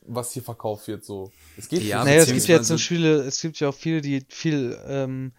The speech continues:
Speaker 3: Auto fahren. Also ich meine jetzt gerade bei dir, Fred, ist es ja notwendig, dass man von A nach B kommt mit einem Auto, so, weil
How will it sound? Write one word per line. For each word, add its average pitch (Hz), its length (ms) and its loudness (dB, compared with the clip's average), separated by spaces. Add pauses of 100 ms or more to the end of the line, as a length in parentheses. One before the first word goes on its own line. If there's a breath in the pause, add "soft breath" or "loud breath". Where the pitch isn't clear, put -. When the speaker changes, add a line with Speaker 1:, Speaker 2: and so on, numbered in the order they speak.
(400 soft breath)
Speaker 3:
Auto 156 280 2
fahren. 127 320 2
Also 127 120 -2
ich 135 120 -4
meine 143 120 0
jetzt 143 120 -4
gerade 143 180 4
bei 147 120 0
dir, 147 220 -2
Fred, 147 220 -4
ist 139 120 0
es - 40 0
ja 135 140 2
notwendig, 175 600 0
dass 165 180 -2
man 170 140 0
von 160 160 -4
A 147 120 -2
nach 170 120 -4
B 175 120 -4
kommt 165 200 -4
mit 156 120 -6
einem 135 80 -6
Auto, 156 340 -2
so, 143 220 -4
weil 113 320 -2